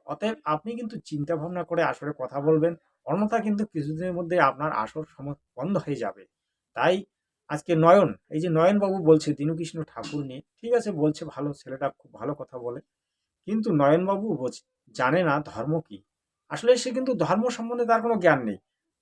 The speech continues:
সে সর্বদা দীনকৃষ্ণ ঠাকুরের ক্লিপ নিয়ে, আমার ক্লিপ নিয়ে বা ফল্লার ক্লিপ নিয়ে, তার সাথে ক্লিপ নিয়ে ভিডিও তৈরি করছে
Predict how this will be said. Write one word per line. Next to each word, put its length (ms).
সে 200
সর্বদা 420
দীনকৃষ্ণ 540
ঠাকুরের 460
ক্লিপ 280
নিয়ে, 200
আমার 260
ক্লিপ 340
নিয়ে 140
বা 120
ফল্লার 340
ক্লিপ 280
নিয়ে, 160
তার 140
সাথে 200
ক্লিপ 300
নিয়ে 140
ভিডিও 280
তৈরি 220
করছে 300